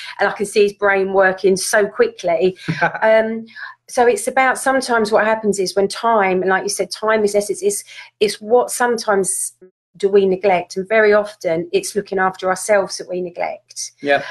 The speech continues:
Speaker 1: So looking after our health, um,
Speaker 2: Yeah.
Speaker 1: in terms of exercise, nutrition, relaxation, that, that if we don't look after that part,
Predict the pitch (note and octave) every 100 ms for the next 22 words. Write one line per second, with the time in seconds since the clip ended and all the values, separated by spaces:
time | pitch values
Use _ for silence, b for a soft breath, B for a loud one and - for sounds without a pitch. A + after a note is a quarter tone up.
0 | B - G#3 G#3+ A3+ G#3 G3 F3+ F#3+ F3
1 | F#3 G3 G3+ G3 - - - F#3 F3+ C3+
2 | F#3 F3+ F#3+ F3+ F3 G#3 G#3 - - G3+
3 | F#3+ F3+ E3+ G3+ F#3+ - G3 F#3+ F#3 B
4 | B B G3 F#3 F#3 - G3 F#3+ F#3 -
5 | F#3 F#3 F#3+ - _ _ _ - A#3+ A#3
6 | A3+ - G3+ - A#3+ A#3 G#3 G3+ G#3 G3
7 | - G#3+ G#3+ - E3+ - F#3+ G3+